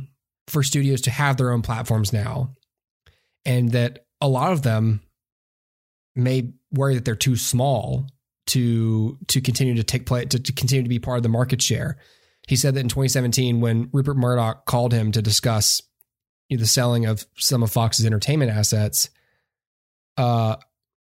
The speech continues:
Murdoch worried that Fox was too small to be competitive, um, in, in the streaming wars. Uh, and Iger at the same time was contemplating, you know,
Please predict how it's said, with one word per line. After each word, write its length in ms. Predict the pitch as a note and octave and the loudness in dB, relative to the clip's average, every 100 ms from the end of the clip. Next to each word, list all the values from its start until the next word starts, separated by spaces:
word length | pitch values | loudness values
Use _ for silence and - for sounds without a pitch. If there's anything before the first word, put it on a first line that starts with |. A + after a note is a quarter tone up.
| - | -4
Murdoch 480 | C3 D3+ F3+ D#3+ C#3 | 0 2 0 0 0
worried 260 | C#3+ C#3+ | 2 2
that 80 | C3+ | 0
Fox 340 | C3+ B2+ C#3 C#3 | 0 0 2 0
was 140 | B2 | 0
too 180 | - B2 | 0 0
small 720 | - B2 C3 G#2+ G#2+ A2 _ _ _ _ _ _ _ _ _ _ _ _ _ - | 2 2 2 2 0 -2 _ _ _ _ _ _ _ _ _ _ _ _ _ -2
to 100 | C3 | 0
be 120 | B2 | 0
competitive, 880 | A#2+ G#2+ D3+ F3+ C3+ G#2+ G#2 - - _ _ _ _ _ | 0 -2 -2 0 0 0 -2 -4 -8 _ _ _ _ _
um, 480 | B2+ A#2 A2 G#2+ - _ _ - | -2 2 2 0 -4 _ _ -2
in, 680 | B2+ A#2+ A#2 A2+ A#2 C#3 - C#3 | 2 2 2 0 -2 -8 -4 -2
in 140 | D#3+ B2+ | 0 0
the 60 | |
streaming 360 | - F3+ E3 B2 | 0 0 0 0
wars. 480 | G#2+ - - - - _ _ _ _ _ | -2 -4 -6 -8 -12 _ _ _ _ _
Uh, 380 | B2 A2+ A2 G#2+ - _ _ _ _ _ _ _ | -2 0 0 -2 -6 _ _ _ _ _ _ _
and 140 | C3 B2+ | -2 0
Iger 600 | C#3 E3 D3 B2+ A2+ - | 0 2 2 0 -2 -2
at 60 | |
the 80 | B2+ | 0
same 220 | - C3 | 2 2
time 260 | A#2+ D#3+ C#3 | 2 2 2
was 140 | B2 | 2
contemplating, 680 | - B2 A#2+ A2+ A#2 A2+ A#2+ C#3 | 0 2 2 2 2 2 0 0
you 140 | C#3 | 0
know, 340 | A2 G#2 B2+ | 2 0 -4